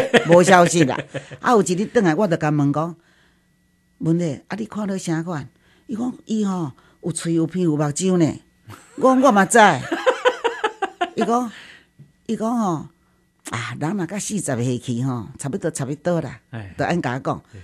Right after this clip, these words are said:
Speaker 2: 意思就是有介意的意思啦。
Speaker 1: 好，好，好。
Speaker 2: 啊，以后就有出来，出来做一个去，去，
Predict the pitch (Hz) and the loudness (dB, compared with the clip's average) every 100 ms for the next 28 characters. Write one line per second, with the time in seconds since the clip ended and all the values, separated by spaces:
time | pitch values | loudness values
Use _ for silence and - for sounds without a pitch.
0 | _ - 240 160 147 139 143 123 202 165 | _ 0 2 2 0 0 -2 0 2 4
1 | 139 127 185 139 117 98 92 82 85 82 | 4 2 0 -2 -4 -10 -12 -16 -18 -20
2 | 82 _ _ _ - - - 180 156 135 | -20 _ _ _ -6 -4 -2 -2 -2 -2
3 | 143 123 127 180 135 107 - _ _ _ | -6 -8 -6 -4 -4 -6 -10 _ _ _
4 | - - 170 135 185 151 127 120 147 143 | -10 -2 0 0 0 -2 -2 -4 -2 -2
5 | 135 - _ - 160 | -4 -10 _ -6 -6